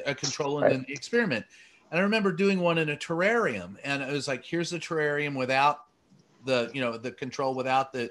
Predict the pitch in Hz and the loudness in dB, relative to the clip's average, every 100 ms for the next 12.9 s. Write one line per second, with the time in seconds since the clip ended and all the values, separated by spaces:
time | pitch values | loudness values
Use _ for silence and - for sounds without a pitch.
0 | 120 117 - 127 127 - - - 156 135 | -6 -10 -8 -8 -10 -12 -18 -10 -6 0
1 | 180 175 151 139 143 131 - 147 131 90 | 2 2 0 -2 -4 -6 -6 -4 -4 -6
2 | - _ _ _ _ 156 156 135 - _ | -12 _ _ _ _ 0 0 -4 -16 _
3 | _ _ - 170 156 147 143 - - 190 | _ _ -4 -4 -4 -8 -10 -10 -2 4
4 | 233 175 - 147 143 131 - 143 135 143 | 4 4 -2 0 2 2 -2 -6 -6 -6
5 | 110 - 127 123 - - 165 233 233 - | -8 -12 -14 -10 -10 -6 -4 -2 -2 -4
6 | 117 101 117 123 127 147 160 - 143 135 | -6 -4 -6 -6 0 2 2 -2 -4 -2
7 | 127 117 123 135 156 131 110 - - _ | -4 -6 -6 -2 -2 -2 -6 -10 -20 _
8 | _ 220 254 233 196 - 196 190 160 139 | _ -2 -2 -2 -4 0 2 2 0 0
9 | 175 165 135 - 175 185 127 113 - 135 | 0 0 -6 -6 -8 -6 -6 -8 -8 -6
10 | 127 104 127 131 127 135 143 160 131 110 | -6 -8 -6 -6 -4 -4 0 0 -2 -4
11 | 101 _ _ 135 127 151 233 165 117 104 | -8 _ _ -6 0 0 0 0 -4 -4
12 | 98 - 92 92 - - 135 - 156 | -8 -6 -8 -8 -14 -14 -14 -12 -14